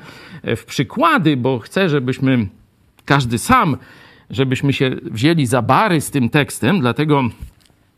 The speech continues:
dzisiaj będzie troszkę krótsze spotkanie, a dłuższa praca domowa, nie? <laughs> Tak, y, zrobimy. <clears throat> Stąd zadanie, już teraz praca domowa.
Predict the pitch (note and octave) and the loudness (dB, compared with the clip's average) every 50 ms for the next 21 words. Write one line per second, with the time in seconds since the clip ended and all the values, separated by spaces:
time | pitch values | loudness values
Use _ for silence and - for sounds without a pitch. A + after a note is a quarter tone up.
0 | - - A#2+ D#3 C#3+ D#3+ C#3 A2+ B2 C3+ C3 B2 C3 - D3 C3+ - - D3 - | -4 -2 0 0 2 2 2 2 2 0 0 0 -2 -2 -4 -4 -4 -6 -8 -4
1 | - - G3 D#4 - - - C4+ B3+ - - C4+ B3 - - A#3 B3 A#3 A3+ G#3 | 0 2 2 2 0 -2 -4 -4 -4 -4 -4 -4 -4 -2 0 0 2 2 2 2
2 | E3 D3+ B2+ E3+ G#3+ G#3 G#3+ - G#3 E3+ - D3+ C3 F2 - - D#2+ D2 D2 D2 | 2 2 0 0 -2 -2 -2 -2 -2 -2 0 -2 -2 -4 -4 -8 -10 -10 -10 -12
3 | D2 C#2 C#2 C#2 - - - - - - C#2+ - G#3 A3 G#3+ - - C#3 - A#2+ | -12 -12 -14 -14 -14 -18 -20 -20 -16 -12 -8 -8 -8 -8 -6 -6 -6 -6 -4 -6
4 | A#2 - G3+ F3+ G3+ G#3 G#3 G3+ - G#3 G3+ F#3+ E3+ C#3+ - _ - G2+ G2+ - | -10 -10 -8 -8 -8 -10 -12 -14 -16 -16 -14 -12 -12 -12 -12 _ -4 -4 -4 -4
5 | - - - G#2+ F#2+ F#2 F2+ F2+ F#2 B2 B2 G#2+ F#2+ A#2 C#3 E3+ G#3+ A#3 A3+ - | -6 -8 -4 -2 -2 -2 0 0 0 0 0 0 0 0 0 0 0 -2 -2 0
6 | - - G#3 E3+ D3+ C3+ A2 - B2+ A#2 B2 A#2+ A#2 - - - G3+ A3+ A#3 A3+ | 2 4 4 4 4 2 0 -2 -2 -2 -2 -2 -2 -2 -2 0 0 2 0 0
7 | - D#3+ - B2 D3+ F3 D#3+ F3+ E3 C3+ A2 G2 A2 D#3+ A#3+ C4 - D3 C3+ A#2 | -2 -4 -2 0 2 2 4 2 2 2 0 0 0 0 -2 -2 -2 -2 -2 -2
8 | - - - - - - - - - - _ - B2+ A#2 A2 G2+ F#2+ - - _ | -6 -10 -18 -20 -20 -20 -20 -20 -20 -14 _ -6 -4 -2 -2 -4 -6 -8 -14 _
9 | _ - - A#2+ A#2 A2+ - F2+ E2+ E2 D2 G2 E3+ G3+ G3+ G3+ F#3 F3 | _ -4 -2 -2 -2 -2 -2 -6 -4 -2 -2 0 0 2 2 0 0 -2